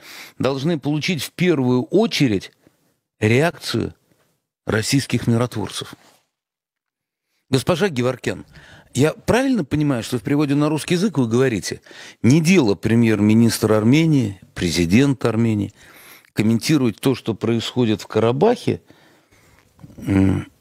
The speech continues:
и вот она продолжила. Манна Геворкян решила дополнить сказанное, только вот вызывает вопрос о тональность нового заявления.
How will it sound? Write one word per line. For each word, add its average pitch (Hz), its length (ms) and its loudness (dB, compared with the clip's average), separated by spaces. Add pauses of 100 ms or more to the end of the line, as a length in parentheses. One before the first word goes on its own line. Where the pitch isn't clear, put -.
(200)
и 135 120 2
вот 165 240 0
она 160 380 0 (1400)
продолжила. 120 680 -2 (240)
Манна 147 320 0
Геворкян 147 460 0
решила 147 340 0
дополнить 127 580 -2
сказанное, 101 420 -2
только 135 340 -2
вот 131 160 0
вызывает 127 380 0
вопрос 135 340 0
о 123 60 0
тональность 131 680 -2
нового 113 320 2
заявления. 98 440 0